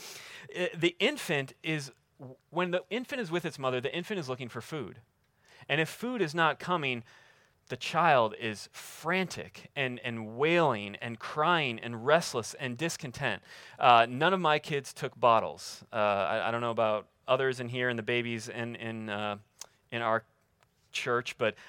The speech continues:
our kids didn't take bottles. And so that meant that if mom went out somewhere and I was left at home or grandparents were left at home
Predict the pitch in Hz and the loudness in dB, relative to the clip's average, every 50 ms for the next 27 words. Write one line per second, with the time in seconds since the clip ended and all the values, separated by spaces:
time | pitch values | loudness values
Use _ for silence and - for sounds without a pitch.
0 | - - - 156 220 247 - 247 180 - - 175 160 147 160 151 135 123 117 123 | -10 0 4 4 4 4 2 -6 -8 -4 -4 -4 -4 -2 -2 -2 -2 4 6 6
1 | 117 110 98 92 95 95 113 113 - 143 135 156 147 - 143 147 143 135 123 - | 6 6 6 2 -2 -4 -8 -8 -6 0 2 4 2 2 2 -2 -2 -2 -2 -2
2 | 107 101 101 104 107 123 135 139 139 139 131 104 107 107 117 120 113 - 107 110 | -4 -4 -4 0 2 4 6 6 4 2 0 -8 -6 -4 -4 -4 -4 -2 -2 0
3 | 113 113 - - - - 107 95 92 92 90 87 90 90 92 - - - - - | 0 -2 -4 -8 -10 -10 -10 -8 -8 -8 -6 -4 -4 -6 -6 -10 -14 -20 -20 -20
4 | - - - _ - - 120 113 110 110 - - 120 131 135 135 135 120 120 123 | -20 -20 -20 _ -6 -2 0 0 0 0 0 2 4 4 4 2 -2 -4 0 0
5 | 127 123 - - 113 110 120 113 113 113 113 113 110 104 95 95 107 113 120 123 | 0 0 0 -6 -6 -6 -4 -4 -2 -2 -4 -4 -6 -6 -6 -4 -2 -2 -2 -2
6 | 120 135 135 120 120 117 - - 117 113 113 110 110 - 113 104 113 117 113 110 | -2 -4 -4 -4 -6 -6 -6 -4 -2 0 0 0 0 -2 -6 -6 -4 -2 -2 0
7 | 107 110 107 107 | 0 -2 -4 -4